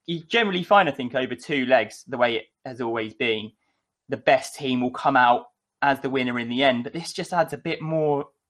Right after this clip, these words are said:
intrigue, a bit more excitement, a bit more, a bit more something.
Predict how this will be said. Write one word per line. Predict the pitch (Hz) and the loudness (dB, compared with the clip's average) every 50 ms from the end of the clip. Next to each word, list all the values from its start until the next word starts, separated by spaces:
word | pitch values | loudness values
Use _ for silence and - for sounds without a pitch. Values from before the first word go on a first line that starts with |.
| _ _ _ - | _ _ _ -6
intrigue, | 151 151 151 147 - 139 120 117 120 | -4 -4 -4 -6 -6 -6 -6 -6 -6
a | |
bit | 131 - | -6 -4
more | 143 139 139 - | -2 0 -2 -2
excitement, | - - - - 151 151 147 - 127 117 113 120 | -4 -6 -2 0 0 0 0 -4 -8 -10 -8 -6
a | |
bit | 123 139 - - | -6 -6 -6 -2
more, | 139 139 135 135 135 127 - _ _ _ _ _ _ _ _ _ | 2 4 4 4 4 2 0 _ _ _ _ _ _ _ _ _
a | 143 | -8
bit | 160 147 | -6 -4
more | - 147 139 | -2 -2 -2
something. | - - - - 175 147 151 - - - 113 110 110 110 | -4 -6 -10 -8 -6 -6 -6 -8 -10 -8 -6 -6 -6 -8